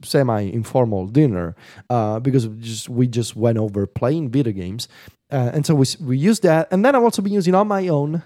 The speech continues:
the Quest two. Uh, and, uh, I have thoughts, uh, uh,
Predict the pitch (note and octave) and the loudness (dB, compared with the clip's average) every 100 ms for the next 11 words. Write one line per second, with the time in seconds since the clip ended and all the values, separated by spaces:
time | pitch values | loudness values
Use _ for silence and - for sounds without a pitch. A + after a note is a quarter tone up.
0 | - C3 B2+ C#3+ - B2+ A#2 - - - | -8 -4 0 0 0 -2 -2 -6 -12 -16
1 | - A#2+ - - _ - - - A2+ G#2+ | -6 -4 -4 -8 _ -20 -14 -4 -2 0
2 | G#2 G2+ G#2 C#3+ F3 F3+ E3+ - - C3+ | -2 -4 -4 0 2 2 0 -4 -10 -6
3 | A#2+ B2+ C3+ F3 G3 F#3+ - C#4 G#2 - | -4 -2 0 2 2 0 -2 -2 -2 -8
4 | - - - - B2+ A#2+ A#2 | -12 -14 -18 -4 -2 0 0